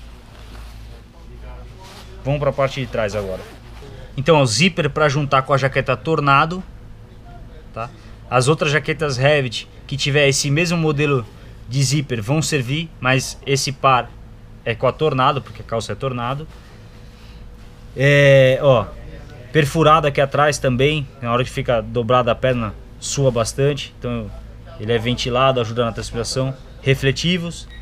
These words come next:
legal que fica perto da canela aqui, acende quando você tá na pe-, com o pé na pedaleira. E dois velcros pra regular o fecho. Muitas jaquetas da Revit, então, uma observação,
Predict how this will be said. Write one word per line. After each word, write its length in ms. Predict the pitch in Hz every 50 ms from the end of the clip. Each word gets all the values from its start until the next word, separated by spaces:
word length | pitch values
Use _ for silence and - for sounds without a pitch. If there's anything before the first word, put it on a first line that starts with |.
| - - -
legal 360 | 117 127 127 123 147 156 151
que 80 | 139 -
fica 180 | - - 131 120
perto 220 | - 131 - -
da 100 | 131 120
canela 360 | - - 120 117 127 123 120
aqui, 280 | 107 - - 135 135 135 - - - - - - - - -
acende 500 | - 117 - - - 139 143 151 151 135
quando 160 | - 123 117 107
você 80 | 120
tá 160 | 107 - 120
na 100 | 117 113
pe-, 160 | 107 - 120 117
com 180 | 110 - -
o 40 | 110
pé 120 | 104 120
na 100 | 117 113
pedaleira. 540 | 113 - 113 113 117 117 123 131 147 - - - - - - - - - - - - - - - -
E 280 | 135 143 147 147 151 - - - - -
dois 240 | 131 147 151 135 120
velcros 360 | 127 135 139 139 - 139 131
pra 280 | - - 139 139 139 135 - - - - - - - - - - - - - -
regular 440 | 127 120 120 123 120 117 120 120 - - - - - - - - - - -
o 80 | 117
fecho. 460 | - - - 123 113 104 - - - - - - - - - - - - - - - - - - - - - - - - - - - - - - - - - -
Muitas 380 | 127 156 220 220 214 190 156
jaquetas 420 | 151 151 139 - 143 143 143 131 117
da 100 | 123 117
Revit, 260 | 117 135 147 131 -
então, 120 | - 147
uma 80 | 151 143
observação, 500 | 131 123 113 - 127 117 113 139 147